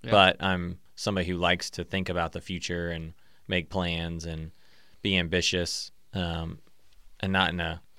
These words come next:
Speaker 2: not in a Daenerys sort of way
Speaker 1: Yeah.
Speaker 2: ambition, but
Speaker 1: Where
Speaker 2: just
Speaker 1: you
Speaker 2: like a, you know, just more of like a, I'm gonna try to do stuff with my life.
Speaker 1: Yeah.
Speaker 2: Um, but none of it has really ever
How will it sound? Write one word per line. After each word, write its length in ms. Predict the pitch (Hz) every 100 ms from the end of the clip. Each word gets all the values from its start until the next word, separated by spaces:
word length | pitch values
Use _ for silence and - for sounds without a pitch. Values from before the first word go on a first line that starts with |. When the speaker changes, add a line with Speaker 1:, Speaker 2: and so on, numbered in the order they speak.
| - - -
Speaker 2:
not 140 | 117 117
in 60 | 98
a 80 |
Daenerys 760 | 85 87 90 92 87 80 - - - - - - - - - - -
sort 260 | - 92
of 80 | 82
way 140 | 82
Speaker 1:
Yeah. 60 | 80
Speaker 2:
ambition, 500 | 78 82 - 82 78 - -
but 140 | 104
Speaker 1:
Where 40 |
Speaker 2:
just 180 | 95 -
Speaker 1:
you 40 | 110
Speaker 2:
like 200 | 90 90
a, 260 | 85 85 -
you 220 | 113 95 87
know, 120 | 87
just 180 | 95 117
more 180 | 110
of 60 | 95
like 220 | 92 87
a, 180 | 90 85 -
I'm 180 | 95
gonna 180 | 92 85
try 200 | - 92
to 100 | 85
do 180 | 80 98
stuff 420 | 95 82 78 - - - - -
with 140 | 92
my 120 | 85 80
life. 360 | 78 82 - -
Speaker 1:
Yeah. 200 | - 113 - - - -
Speaker 2:
Um, 420 | 98 92 90 85
but 200 | 92 80 -
none 320 | 95 98 104
of 120 | 104 90
it 120 | 85
has 200 | 87 82
really 400 | 85 85 82 -
ever 360 | 90 82 80